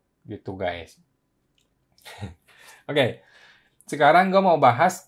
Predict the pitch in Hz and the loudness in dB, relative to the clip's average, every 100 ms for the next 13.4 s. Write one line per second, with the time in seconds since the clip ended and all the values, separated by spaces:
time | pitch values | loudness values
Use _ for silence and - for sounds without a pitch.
0 | - 151 147 135 190 208 165 147 143 131 | -6 -4 -2 -2 -2 -4 -4 -4 -6 -4
1 | 110 101 156 - - 139 151 147 143 135 | -2 -2 -4 -12 -10 -6 -6 -6 -4 -2
2 | 135 143 147 185 147 143 139 151 180 156 | -4 -6 -10 -10 -8 -6 -6 -6 -6 -4
3 | 147 147 170 170 131 147 143 127 147 127 | -6 -6 -8 -8 -6 -6 -4 -4 -2 -4
4 | 127 123 135 123 120 120 123 98 - _ | -4 -2 -4 -4 -4 -4 -4 -6 -8 _
5 | _ _ _ 147 160 139 170 139 113 117 | _ _ _ -6 -6 -4 -4 -4 -6 -8
6 | 117 120 120 107 - _ _ 110 131 - | -8 -4 -4 -4 -10 _ _ -6 -6 -8
7 | _ - _ 131 185 180 147 131 123 120 | _ -20 _ 0 0 0 -4 -2 0 0
8 | 117 110 139 143 104 104 110 110 107 - | 2 0 0 -2 -4 -6 -6 -6 -4 -6
9 | 113 135 139 113 101 147 - _ _ _ | -6 -6 -6 -6 -8 -10 -10 _ _ _
10 | _ _ _ _ _ 131 131 135 139 143 | _ _ _ _ _ -4 -2 0 0 2
11 | 131 127 175 170 131 127 143 127 120 143 | 2 2 0 0 -2 -2 -4 -2 -2 -4
12 | 139 123 139 123 120 120 139 170 143 123 | -4 -4 -4 -6 -4 -6 -6 -2 -2 -2
13 | 117 151 160 | -6 -6 -6